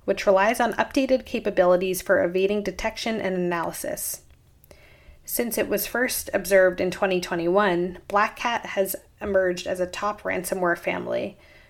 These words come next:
with affiliates using the ransomware to target organizations across various sectors, including the healthcare, government, education, manufacturing, and hospitality industries.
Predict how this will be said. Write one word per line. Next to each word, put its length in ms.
with 160
affiliates 560
using 320
the 60
ransomware 640
to 100
target 380
organizations 1040
across 480
various 400
sectors, 560
including 520
the 40
healthcare, 720
government, 560
education, 680
manufacturing, 960
and 340
hospitality 840
industries. 840